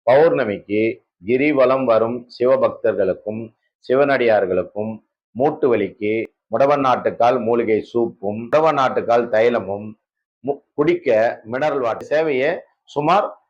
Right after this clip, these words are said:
ஐம்பதாயிரத்துல இருந்து அறுபதாயிரம் பேருக்கு செய்றோம். இவை அனைத்துமே கடை கடையாக பிச்சை எடுத்து வந்துதான் இது வரைக்கும் செய்துன்னு இருக்கிறோம். இது இந்த காணொளியை பார்க்குற நீங்க உண்மையிலேயே நாங்க செய்யறோமா அப்படின்னு எங்க வெப்சைட்டுக்குள்ள பாருங்கள்.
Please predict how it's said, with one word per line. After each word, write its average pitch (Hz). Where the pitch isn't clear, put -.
ஐம்பதாயிரத்துல 151
இருந்து 156
அறுபதாயிரம் 131
பேருக்கு 139
செய்றோம். 98
இவை 110
அனைத்துமே 131
கடை 123
கடையாக 101
பிச்சை 110
எடுத்து 107
வந்துதான் 95
இது 98
வரைக்கும் 107
செய்துன்னு 101
இருக்கிறோம். 98
இது 131
இந்த 117
காணொளியை 110
பார்க்குற 104
நீங்க 101
உண்மையிலேயே 131
நாங்க 123
செய்யறோமா 117
அப்படின்னு 107
எங்க 107
வெப்சைட்டுக்குள்ள 101
பாருங்கள். 98